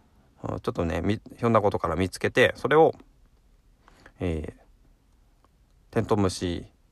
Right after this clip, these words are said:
の代わりにトマトの葉っぱに置いてたら、翌朝、とんでもないことになってたっていう話で、なんですけどね。本当にね、まあ、ジョージは悪気はなくいろいろやると。で、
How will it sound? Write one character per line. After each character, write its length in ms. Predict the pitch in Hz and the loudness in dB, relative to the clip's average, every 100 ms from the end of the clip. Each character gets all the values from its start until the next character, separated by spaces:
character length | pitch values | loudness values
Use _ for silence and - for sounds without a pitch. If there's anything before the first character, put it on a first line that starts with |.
| _ _ - | _ _ -10
の 60 | |
代 200 | 110 - | -4 4
わ 80 | 107 | 6
り 120 | 117 | 6
に 260 | 127 139 - - - - _ - | 6 4 2 -4 -20 -20 _ -6
ト 80 | 107 | 0
マ 140 | 98 | 2
ト 100 | 90 | 2
の 60 | 90 | -2
葉 80 | |
っ 40 | - | 0
ぱ 120 | 95 | 2
に 80 | 95 | 2
置 120 | 110 | 2
い 60 | 110 | 0
て 80 | |
た 140 | 110 101 | 2 6
ら、 180 | 131 113 | 8 8
翌 260 | 95 - | 4 2
朝、 360 | 120 117 127 - - - | 2 6 6 4 -6 -18
と 100 | - | -4
ん 40 | 98 | 0
で 60 | |
も 80 | 95 | 2
な 80 | 101 | 2
い 60 | 98 | 2
こ 80 | |
と 80 | - | 0
に 60 | 87 | 0
な 80 | 104 | 0
っ 20 | |
て 100 | - | 2
た 160 | 117 | 2
っ 60 | 131 | 2
て 100 | - | 2
い 40 | 85 | -4
う 20 | |
話 300 | - - - | -4 -6 -8
で、 100 | - - | -10 -6
な 140 | 85 | -6
ん 20 | |
で 80 | 78 | -6
す 80 | - | -8
け 80 | 78 | -6
ど 80 | |
ね。 180 | 90 107 107 - - - _ _ _ - - - - - - - | -2 -2 -4 -14 -20 -20 _ _ _ -20 -20 -20 -20 -20 -20 -16
本 120 | - - | -8 0
当 100 | 139 | 4
に 60 | |
ね、 120 | 123 | 4
ま 140 | 104 123 | 6 6
あ、 80 | 104 | 6
ジ 80 | |
ョ 180 | 143 190 | 4 2
ー 40 | 127 | 2
ジ 100 | 110 | 4
は 280 | 131 131 104 | 8 8 8
悪 220 | 117 160 | 6 4
気 140 | 170 | 2
は 140 | 170 165 | 4 6
な 140 | 190 | 6
く 220 | - 123 | 4 0
い 60 | 117 | 4
ろ 140 | 113 | 4
い 20 | |
ろ 80 | 101 | 4
や 100 | 95 90 | 4 2
る 100 | 92 | 0
と。 160 | - - - - - | -8 -10 -20 -20 -6
で、 260 | 151 151 | 0 0